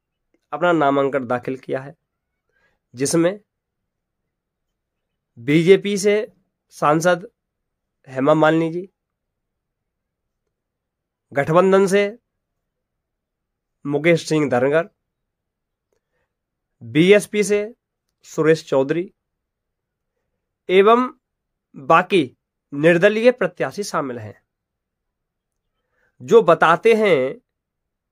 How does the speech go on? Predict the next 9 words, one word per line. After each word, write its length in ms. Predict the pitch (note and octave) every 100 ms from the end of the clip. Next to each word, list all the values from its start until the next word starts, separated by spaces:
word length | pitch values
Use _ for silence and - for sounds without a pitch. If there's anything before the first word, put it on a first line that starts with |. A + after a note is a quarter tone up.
| _ _
या 220 | C3+ E3 G#3
जिनके 380 | D#3 F3 F3+ G#3+
नामांकन 760 | F3+ D#3+ F3 F#3+ G3+ F#3+ A3+ A3+
करने 380 | G3 F#3 F#3+
से 120 | F#3+ G3+
लगता 420 | E3 D3+ - F3
है 440 | E3+ D#3 A#2+ C#3+ - _ _ _ _ _ _ _ _ _ _ _ _ _ _ _ _ -
कि 80 | E3+
लोग 440 | D#3+ F3 G3+ F#3+